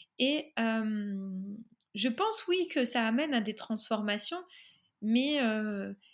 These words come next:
mais, heu, je, je, je, je fais pas tout, en fait, heu, c'est, je pense que c'est juste des prises de conscience. Mais oui, souvent, je, je vois quand même qu'il y a une avancée, il y a des pas.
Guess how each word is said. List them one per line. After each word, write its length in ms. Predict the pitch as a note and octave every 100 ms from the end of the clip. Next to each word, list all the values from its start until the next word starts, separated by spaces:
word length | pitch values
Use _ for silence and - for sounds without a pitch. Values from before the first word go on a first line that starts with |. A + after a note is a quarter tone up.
| _ -
mais, 340 | G#3 A#3 C4 A#3
heu, 420 | G#3 G3+ F#3+ F#3+ F#3 G3+ A3+ - -
je, 240 | G3+ - G3 F#3+ F#3 F#3 F#3+ G#3 G#3 G#3+ G3+ G#3 G3+
je, 160 | G#3 A3 - - -
je, 160 | - A3+
je 160 | G3+ A#3+
fais 180 | - B3
pas 180 | A#3+
tout, 280 | A#3+ - F4
en 140 | C#4 A3+
fait, 300 | B3 A#3+ A#3+
heu, 300 | A3 G#3 G#3 - - _ _ _
c'est, 180 | - A#3
je 80 |
pense 120 | D4 D4
que 80 | A#3+
c'est 140 | A3+
juste 180 | B3 A#3+
des 260 | A3 G3+ A#3+
prises 220 | - B3
de 60 | B3
conscience. 400 | B3+ B3+ D#4+ C4
Mais 120 | A#3+
oui, 200 | C4 D#4+
souvent, 520 | - B3+ C#4+ D#4+ B3+
je, 220 | A3+ A#3+
je 140 | G#3+ C4
vois 180 | B3+ C#4
quand 120 | B3+
même 180 | B3+ B3
qu'il 140 | B3
y 20 |
a 20 | A3+
une 80 | A#3
avancée, 360 | A#3 C4 -
il 80 | B3
y 40 |
a 40 | G#3
des 140 | B3
pas. 180 | B3+